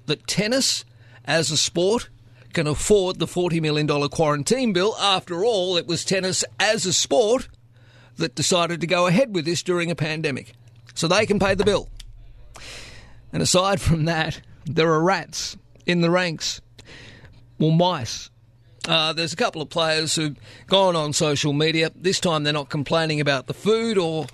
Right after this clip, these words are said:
the lack of fresh air. They're now complaining about rats in their hotel rooms. And essentially they've been told to stop feeding the rats or the mice and stop encouraging them.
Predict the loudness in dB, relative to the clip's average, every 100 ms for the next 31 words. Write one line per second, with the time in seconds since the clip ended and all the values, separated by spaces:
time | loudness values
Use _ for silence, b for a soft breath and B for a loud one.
0 | -10 -6 -4 0 0 0 -2 -4 -8 -2
1 | -2 2 0 2 0 -2 -6 B B B
2 | -2 0 0 -2 -2 0 0 0 0 2
3 | 2 0 0 -8 -8 -14 _ -6 -2 2
4 | 2 2 -2 -2 0 2 2 2 4 4
5 | 2 -2 -14 -20 -20 _ _ _ B B
6 | B B B -4 0 0 -2 -2 0 0
7 | 0 0 0 0 0 0 -2 0 0 -2
8 | -4 -2 -2 -4 -2 -2 -2 -4 -8 -18
9 | b b -6 -2 0 -2 -4 -2 0 2
10 | 2 4 0 -2 -10 -14 -20 b b -4
11 | 0 2 2 0 2 2 2 0 -4 -8
12 | -10